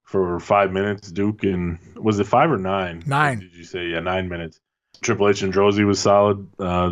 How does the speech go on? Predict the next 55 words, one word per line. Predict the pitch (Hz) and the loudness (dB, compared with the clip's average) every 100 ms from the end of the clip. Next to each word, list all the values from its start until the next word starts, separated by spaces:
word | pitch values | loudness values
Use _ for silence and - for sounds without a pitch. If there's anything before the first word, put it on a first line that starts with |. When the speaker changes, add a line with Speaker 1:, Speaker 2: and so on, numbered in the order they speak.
| 87 | -2
Speaker 1:
Drozy | 92 104 101 98 | 2 2 2 -2
started | 107 98 92 85 | 0 2 0 -4
to | |
show | - 101 98 | -4 0 0
some | - 95 | -2 -2
more | 95 | -2
aggression | 85 92 92 - 90 | 0 0 0 0 -4
and | 82 | -2
things | 90 85 | -4 -2
like | 87 85 | -2 0
that. | 90 85 | 0 -2
So, | - 87 | 0 0
yeah, | 123 | 2
it | 180 170 | 2 4
was, | 208 185 | 4 6
uh, | 196 175 151 135 _ - | 6 6 4 -2 _ -2
top | 156 185 | 0 0
to | |
bottom. | 156 127 156 110 | 2 2 2 0
I | |
think | 120 147 | -2 -2
it | 139 | -2
was | 113 | 0
probably | 123 135 113 | 0 0 -2
the | 98 | -4
better, | 92 101 104 98 | -4 -2 0 0
one | 95 92 107 104 | 0 -2 0 0
of | |
the | 92 | 2
better | 98 98 | 2 2
In | 98 | 2
Your | 95 | 2
Houses | 92 92 107 85 82 | 2 0 0 -2 -2
up | 87 85 | -2 -2
to | |
this | 85 143 | 0 0
point. | 147 | 0
Speaker 2:
Absolutely. | 151 139 123 113 - - | 0 0 -2 -6 -10 -6
Yeah, | 135 139 | -4 -2
definitely. | 131 - 127 104 120 | -2 -2 -4 -4 -4
Most | 123 - | -4 -2
definitely. | 117 110 107 - _ _ _ - | -4 -4 -8 -10 _ _ _ -4
And | 151 151 | 2 4
we | 160 | 6
move | 175 190 | 6 6
on | 185 | 4
to | 175 | 2
the | |
next | 156 180 - 170 | 4 4 2 4
night. | 214 196 | 6 4
It's | 175 | 4
Monday | 208 226 | 6 8
Night | 214 196 | 8 6
Raw | 170 214 | 8 8
live | 202 165 185 262 277 160 180 180 | 8 6 6 8 8 6 4 0